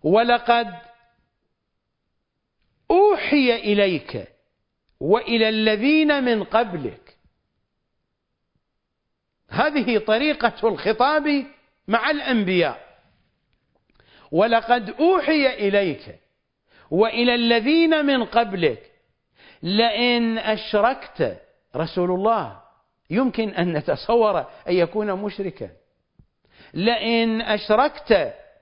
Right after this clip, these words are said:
ليحبطن عملك ولتكونن من الخاسرين".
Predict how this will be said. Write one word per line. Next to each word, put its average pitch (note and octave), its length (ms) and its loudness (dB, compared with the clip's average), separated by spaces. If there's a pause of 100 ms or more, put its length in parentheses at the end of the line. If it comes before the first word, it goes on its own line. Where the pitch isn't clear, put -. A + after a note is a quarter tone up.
(360)
ليحبطن G#3+ 1080 0
عملك B3 840 -2 (680)
ولتكونن G3+ 960 2
من G3 160 -2
الخاسرين". C#3 880 -4